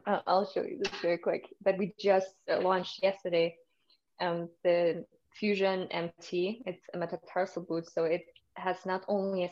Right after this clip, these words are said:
steel toe cap, but also an internal metatarsal guard.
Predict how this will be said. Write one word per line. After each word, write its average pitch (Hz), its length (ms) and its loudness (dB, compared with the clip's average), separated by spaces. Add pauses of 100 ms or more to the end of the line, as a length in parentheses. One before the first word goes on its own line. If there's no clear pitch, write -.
steel 214 220 -4
toe 180 180 0
cap, 170 380 -4
but 175 180 -6
also 175 500 0
an 175 240 -6
internal 180 680 -2
metatarsal 170 680 -4
guard. 226 280 2